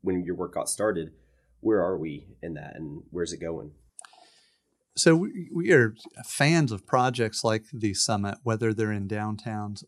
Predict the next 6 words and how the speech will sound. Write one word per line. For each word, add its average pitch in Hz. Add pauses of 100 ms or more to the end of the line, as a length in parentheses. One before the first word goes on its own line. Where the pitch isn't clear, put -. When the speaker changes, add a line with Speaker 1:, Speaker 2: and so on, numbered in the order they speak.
Speaker 2:
or 101
not. 104 (520)
The 110
reason 131
that 110
downtowns 110